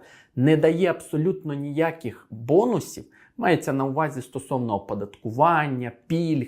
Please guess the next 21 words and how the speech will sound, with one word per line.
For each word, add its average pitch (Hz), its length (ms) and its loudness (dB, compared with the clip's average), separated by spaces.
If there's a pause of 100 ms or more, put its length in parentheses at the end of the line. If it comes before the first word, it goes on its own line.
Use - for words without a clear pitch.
(120)
якихось 113 520 -4
грантів, 151 760 0 (680)
то... 156 420 6 (220)
Відповідно, 175 540 2
і 175 220 2
відмирає 175 720 2
сама 160 400 -2
потреба, 147 880 -2 (160)
оскільки 170 480 0
нагадаю 156 600 2
вам, 117 200 0
що - 160 -8
згідно 127 400 -2
з 117 40 -6
законом 139 640 0
фермерське 131 600 -4
господарство — 123 840 -2
це 120 60 -10
господарство, 120 800 -6
де 131 340 -2 (800)
голова 147 840 4